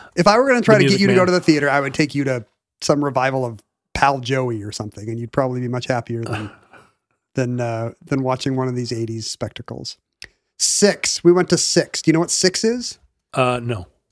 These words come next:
Speaker 1: Uh, it's a reimagine-, uh, the characters are all the Six Wives of Henry the Eighth, but it's as if they're in a Spice Girls style girl group, a pop group.
Speaker 2: Ooh.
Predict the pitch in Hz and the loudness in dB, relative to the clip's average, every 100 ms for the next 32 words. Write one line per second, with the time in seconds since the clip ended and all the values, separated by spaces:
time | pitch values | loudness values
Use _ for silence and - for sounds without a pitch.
0 | _ 165 156 156 151 160 147 139 139 185 | _ -2 0 -2 0 2 2 0 -2 0
1 | 226 208 185 180 185 175 165 156 147 143 | 2 2 2 2 2 2 2 0 -2 -4
2 | - 220 226 220 185 170 156 - - 180 | 2 2 4 2 4 2 2 -2 2 4
3 | 170 156 160 156 156 139 139 135 - - | 4 2 0 2 0 -2 -2 -4 -4 -2
4 | 147 - 147 165 170 156 139 - 151 151 | -2 0 0 2 2 2 0 2 2 2
5 | - 147 143 139 - 151 139 135 127 113 | 0 0 0 0 0 2 2 0 -2 -6
6 | _ _ _ _ - 151 180 175 233 175 | _ _ _ _ -2 2 2 4 0 0
7 | 175 277 359 339 269 202 202 143 135 127 | 2 4 4 4 4 6 4 4 0 2
8 | 123 120 113 110 101 | 0 0 -2 -4 -6